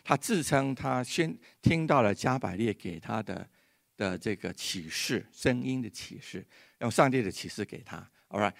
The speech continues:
所以呢，他就说这个是，呃，这个上帝给他的，的，呃，给，也，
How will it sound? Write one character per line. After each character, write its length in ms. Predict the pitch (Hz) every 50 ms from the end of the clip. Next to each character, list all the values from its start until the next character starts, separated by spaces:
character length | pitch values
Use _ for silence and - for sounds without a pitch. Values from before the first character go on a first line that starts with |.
| - - -
所 180 | - 160 202 208
以 80 | 208
呢， 180 | 185 170 156 147
他 220 | 147 - 160 160
就 100 | 151 151
说 300 | 135 - 143 135 131 139 -
这 240 | - - 190 180 160
个 200 | 120 - 110 98
是， 300 | - - - 113 98 - - _ _ _ _ _ _ _
呃， 280 | - - 98 95 95 92
这 120 | - 117
个 80 | 104 101
上 240 | - 185 160 139 139
帝 100 | 143 123
给 180 | - - 90
他 200 | 78 - 110 117
的， 180 | 104 107 98 92 - _
的， 280 | - 101 92 95 - - -
呃， 220 | - 95 92 - - -
给， 200 | - 101 98 - _ _
也， 200 | - - 110 117